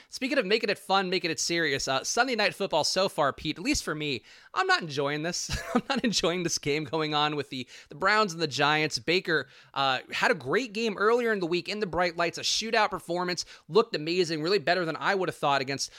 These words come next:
a pretty tough matchup against the Ravens. And now he's playing the Giants,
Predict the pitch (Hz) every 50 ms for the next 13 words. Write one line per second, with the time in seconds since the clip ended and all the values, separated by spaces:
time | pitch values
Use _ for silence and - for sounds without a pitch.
0 | - - - 120 - - 214 214 - - 190 170 - 160 156 156 - - 160 147
1 | 139 - - 117 135 156 151 139 131 120 - - - - _ _ _ 139 147 151
2 | 156 156 165 175 190 196 185 170 160 - - - 180 180 190 170 175 139 113 143
3 | 135 139 143 143 147 -